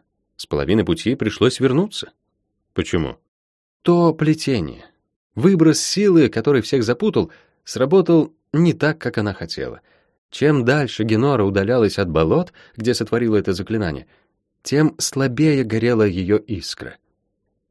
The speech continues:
«Она оказалась прикована к одному месту. А что было бы, если бы искра погасла совсем?» «Проклятые живут благодаря дару. Как только он исчезнет, они умирают».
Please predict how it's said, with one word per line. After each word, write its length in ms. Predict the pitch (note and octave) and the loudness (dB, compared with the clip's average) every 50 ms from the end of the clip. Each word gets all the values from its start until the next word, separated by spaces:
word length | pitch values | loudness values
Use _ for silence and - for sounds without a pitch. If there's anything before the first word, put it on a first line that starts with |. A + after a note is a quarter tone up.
| _ - | _ -8
«Она 260 | G2+ D#2 D2 C#2+ D2 | -6 -4 -2 -2 -4
оказалась 560 | D2 - D#2 C#2 C#2 D2+ F2 A2+ A#2 G#2 - | -2 -4 -4 -4 -2 0 0 0 0 -2 -2
прикована 580 | - G2+ F#2 E2+ - A2 B2 C3+ B2+ A#2+ A#2 A2 | -2 -2 -2 0 2 2 4 4 4 4 4 4
к 60 | - | 2
одному 320 | A2+ G#2 A2 A#2 C3+ C#3+ | 2 2 4 6 6 6
месту. 540 | D3 E3 F#3 F3 A#2+ G2+ - - - C2 - - _ _ _ _ _ _ _ _ _ _ - | 6 6 6 4 4 2 -2 -4 -8 -8 -10 -12 _ _ _ _ _ _ _ _ _ _ -4
А 140 | B2 G2+ | -4 -4
что 320 | - - - - D3+ D#3+ D#3+ | -4 -4 0 2 4 4 6
было 260 | B2+ C#3 E3 F3+ F3 | 6 8 8 8 8
бы, 120 | D3+ C#3 | 8 6
если 260 | C3 C#3+ D3 C3 - C3+ | 6 4 4 4 4 4
бы 160 | C3 C3+ C3 | 4 4 4
искра 400 | - D3 C#3 B2 - - B2 A#2 | 2 0 -2 0 0 0 0 2
погасла 440 | B2 A#2+ A#2 A2 A2 G#2 - G#2 F#2+ | 4 4 4 4 4 4 2 0 -2
совсем?» 600 | - - - E2+ - - - D#2 F#2 A2+ A2 - _ _ _ _ _ _ _ _ _ _ _ _ _ _ _ _ _ _ _ | -2 -2 -4 -4 -4 -2 -2 0 0 0 -2 -6 _ _ _ _ _ _ _ _ _ _ _ _ _ _ _ _ _ _ _
«Проклятые 640 | - D3+ F#3 F3 E3 - D3 C#3 C3+ - C3 B2 A2 | 0 0 2 2 2 0 -2 -2 0 0 -2 0 0
живут 340 | G#2 A#2 A#2 C#3 D#3 C#3+ | 0 0 2 4 2 2
благодаря 460 | A2 A2+ A2+ A2 A#2 A2 A2+ A#2 A#2 G2 | 2 2 0 0 0 0 0 0 -2 -2
дару. 380 | F2+ F#2 E2+ C#2+ B1+ - - _ _ _ _ _ _ _ _ - | -2 -4 -4 -6 -8 -12 -16 _ _ _ _ _ _ _ _ -12
Как 180 | - F#2 - - | -10 -10 -4 0
только 260 | - A2 A2+ - A#2 | 0 0 2 2 0
он 120 | A#2+ G#2+ | 0 0
исчезнет, 640 | F2+ - - - - F2+ G2 G#2+ B2+ C3+ C#3+ - - _ _ _ _ _ _ _ - | 0 -2 -6 -6 -6 -6 -4 -4 -4 -6 -6 -8 -14 _ _ _ _ _ _ _ -4
они 240 | A2+ A2+ A2 A2 | -2 0 2 2
умирают». 640 | A2+ A#2 B2+ C3+ C#3+ E3 E3+ D3+ G#2+ - - _ _ | 2 4 4 2 2 2 0 -2 -6 -10 -14 _ _